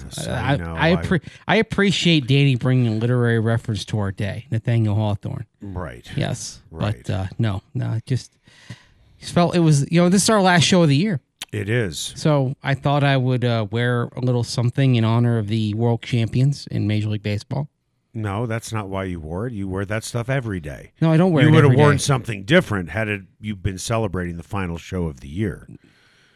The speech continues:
Speaker 2: No, this is lit-, that was literally what I thought. Last show of the year, I figured I'd wear, wear the gear of the twenty twenty-one World Series champions. That is literally what I thought,
Speaker 1: Where's your
Speaker 2: regardless of what you may think.
Speaker 1: Where's your, uh,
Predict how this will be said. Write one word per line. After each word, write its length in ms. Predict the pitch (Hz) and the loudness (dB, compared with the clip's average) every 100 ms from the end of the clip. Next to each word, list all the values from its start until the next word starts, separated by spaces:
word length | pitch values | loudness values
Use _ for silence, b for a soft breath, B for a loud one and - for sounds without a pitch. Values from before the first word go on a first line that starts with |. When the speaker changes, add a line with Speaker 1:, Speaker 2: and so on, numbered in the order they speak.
| b | b
Speaker 2:
No, 300 | 156 185 147 | 2 4 4
this 260 | 104 139 - | 2 0 2
is 120 | 135 | 2
lit-, 220 | 123 147 | 2 2
that 160 | - 143 | 2 2
was 140 | 135 | 2
literally 360 | 123 135 147 151 | 2 4 6 6
what 160 | 131 135 | 4 4
I 120 | 135 | 2
thought. 360 | - 143 110 | 2 0 0
Last 220 | 113 127 127 | 0 0 0
show 240 | - 143 | 2 2
of 80 | 139 | 2
the 80 | 120 | 0
year, 220 | 131 151 | 2 0
I 60 | |
figured 280 | 123 135 127 | 0 0 0
I'd 160 | 113 101 b b b b - | 0 -2 b b b b -2
wear, 460 | 127 131 127 120 - - - _ | 2 4 4 2 -2 -14 -20 _
wear 240 | - 135 139 | -2 2 4
the 80 | |
gear 260 | 117 117 143 | 4 4 4
of 80 | 139 | 2
the 60 | |
twenty 320 | 120 - 131 127 | 0 2 2 2
twenty-one 560 | - 131 127 120 135 | 2 2 2 2 2
World 180 | 120 131 | 2 2
Series 280 | - 143 131 | 2 2 2
champions. 380 | - 147 123 90 | 2 2 2 0
That 120 | 120 | 0
is 120 | 107 | 0
literally 420 | 110 120 139 139 131 | -2 0 2 4 2
what 160 | 120 | 2
I 80 | 113 | 0
thought, 400 | 107 107 85 - - | -2 -4 -4 -10 -14
Speaker 1:
Where's 300 | 85 107 117 | -6 0 2
your 80 | 147 | 4
Speaker 2:
regardless 440 | 147 156 165 - | 4 4 2 2
of 140 | 143 | 0
what 240 | 120 131 - | 0 -2 -2
you 320 | 120 120 110 - | -4 -2 -4 -4
may 220 | 120 113 | -2 -2
think. 280 | 104 110 98 | -2 -4 -4
Speaker 1:
Where's 340 | 98 143 131 | 0 0 0
your, 200 | 127 135 117 | 0 0 2
uh, 260 | 107 98 | 0 -2